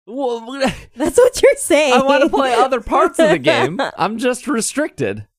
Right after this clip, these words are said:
Speaker 1: And it's about to get restricting, I think, when Lily gets kidnapped. So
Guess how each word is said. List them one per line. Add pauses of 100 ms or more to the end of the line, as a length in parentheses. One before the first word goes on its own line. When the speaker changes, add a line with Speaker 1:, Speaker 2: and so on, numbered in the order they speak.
(200)
Speaker 1:
And
it's
about
to
get
restricting,
I
think,
when
Lily
gets
kidnapped. (140)
So